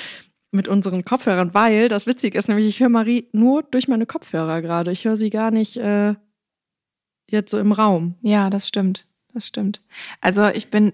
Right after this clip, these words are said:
Speaker 2: sehr gespannt, wie das jetzt am Ende sein wird, das Resultat. Ihr könnt euch nicht vorstellen, mit was für einem Kabelwust wir jetzt hier sitzen, weil wir so viele neue Geräte irgendwie haben. Und ja, das ist auf jeden Fall, ähm,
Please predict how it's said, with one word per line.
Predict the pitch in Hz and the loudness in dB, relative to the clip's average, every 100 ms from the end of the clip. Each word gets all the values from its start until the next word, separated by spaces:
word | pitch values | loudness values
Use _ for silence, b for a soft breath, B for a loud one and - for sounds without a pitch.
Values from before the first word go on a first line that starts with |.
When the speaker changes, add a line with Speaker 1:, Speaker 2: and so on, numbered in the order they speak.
| - | -2
Speaker 2:
sehr | 202 196 196 220 214 | -6 -2 2 2 2
gespannt, | 208 - - 185 185 202 - _ _ | -2 -8 -2 0 0 -2 -6 _ _
wie | 202 | 0
das | 190 - | 0 -2
jetzt | 185 - | -8 -4
am | 170 | -4
Ende | 156 185 180 180 170 | -2 0 0 0 0
sein | 185 170 170 | -2 -2 -2
wird, | 170 | -4
das | 180 - | -6 -6
Resultat. | 180 185 175 190 185 214 B B B | -4 -2 -4 -2 -2 -4 B B B
Ihr | - | -2
könnt | 185 214 196 | 2 2 4
euch | 202 | 2
nicht | 202 | 0
vorstellen, | 202 196 - 185 180 190 | 0 -2 0 0 2 0
mit | 185 | 0
was | 185 - | -2 0
für | 196 | 0
einem | 165 180 | 0 0
Kabelwust | 180 196 196 190 160 175 170 - | -2 0 0 0 -2 -6 -6 -4
wir | 180 | -4
jetzt | 170 - | -4 -4
hier | 185 | -6
sitzen, | 170 165 - | -4 -4 0
weil | 190 180 | 0 0
wir | 185 | -2
so | 185 247 | 2 0
viele | - 254 | 2 4
neue | 208 214 214 214 220 B B B _ | 4 4 2 2 -2 B B B _
Geräte | - 196 247 269 | 2 6 4 4
irgendwie | 202 185 190 196 190 | 2 4 2 2 2
haben. | 190 185 190 220 285 b b b _ | 4 4 2 0 -2 b b b _
Und | 202 202 196 - - _ | 2 4 4 0 -12 _
ja, | 185 170 | 2 2
das | 170 185 | 2 -4
ist | - 208 - - | -4 -6 -2 -2
auf | 196 | 0
jeden | 202 190 | 2 2
Fall, | 190 190 180 175 - | 0 0 0 0 0
ähm, | 180 175 175 | 0 0 0